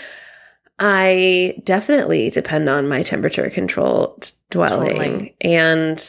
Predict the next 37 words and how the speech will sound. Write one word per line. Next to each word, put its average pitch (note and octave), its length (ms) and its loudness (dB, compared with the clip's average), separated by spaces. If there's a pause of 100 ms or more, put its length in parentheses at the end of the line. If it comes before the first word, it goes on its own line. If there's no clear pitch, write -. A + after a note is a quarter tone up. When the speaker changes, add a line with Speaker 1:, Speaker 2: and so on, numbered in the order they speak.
(180)
Speaker 1:
that E3 340 -4
it E3+ 100 0
is E3 240 0
what E3 160 0
it E3 100 0
is, F#3 520 2 (140)
but E3 380 0
to - 120 -6
remember E3 600 2
that D#3 360 -4
I D#3+ 180 0
am D3+ 240 -2
of A#2 680 0 (420)
all E3 200 2
that A#2 360 0
right D#3+ 260 0
out, C#3 460 -2
right F3+ 180 4
outside - 400 -2
and D#3+ 100 -4
pointing D3+ 440 -6
to, - 200 -12 (340)
to - 120 -4
the D#3+ 80 -2
window. C#3 300 0 (260)
<laughs> - 240 -8
I'm D4+ 200 2
from G#3+ 260 2
all F3+ 300 2
that E3 260 2
out D#3+ 220 -4
there, D3+ 440 2 (400)
uh, D#3+ 460 0 (140)
and E3 180 2
that - 240 -2
there D#3+ 200 2
are, D#3 320 2